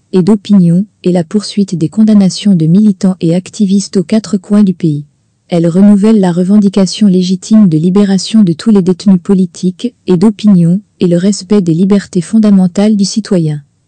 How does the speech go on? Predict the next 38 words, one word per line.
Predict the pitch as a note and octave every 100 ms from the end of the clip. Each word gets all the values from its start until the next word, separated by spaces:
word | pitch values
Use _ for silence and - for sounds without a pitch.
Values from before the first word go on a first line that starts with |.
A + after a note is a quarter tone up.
| _ _
Cette | - G3 F3+
voie | F#3 G3+
autoritaire | G#3 G#3 G3 F3 G3+ G3
s'illustre | - G3+ F#3+ - -
aussi | F3+ - G#3 A3 _ -
par | F#3
la | E3+ D#3+
volonté | F#3+ G#3 G3+ G#3+
de | E3+
caporaliser | F3 F#3+ G#3 F#3+ F#3 F#3 F#3+
la | F3+ E3
vie | F3+
politique | F#3+ G3+ F#3 - G#3+ G3 F3+
et |
sociale | E3 F3+ - G#3 G#3+ G3
par | F#3 E3
la | E3
mise | G3 G#3
en | G3
avant | F#3 F3+ G3
d'une | E3+ D#3+
société | - G3 G#3 G3
civile | F#3 - F#3+ G3+
en | G3
camisole, | F#3+ G3+ G3 F3+ F3+ E3+ G#3+ _ F#3
dont | F3
le | F3+
seul | D#3+ - G#3+
objectif | G#3 F3+ F#3 - - G3+ -
est | F3
la | E3
neutralisation | F3+ - G3 F#3 F#3+ - G3+
du | D#3+
politique | D3 F#3 F3 - G#3+ G3
dans | F3
le | E3+
champ | D#3+ - G3+
social, | - F3+ - E3+ E3 F#3+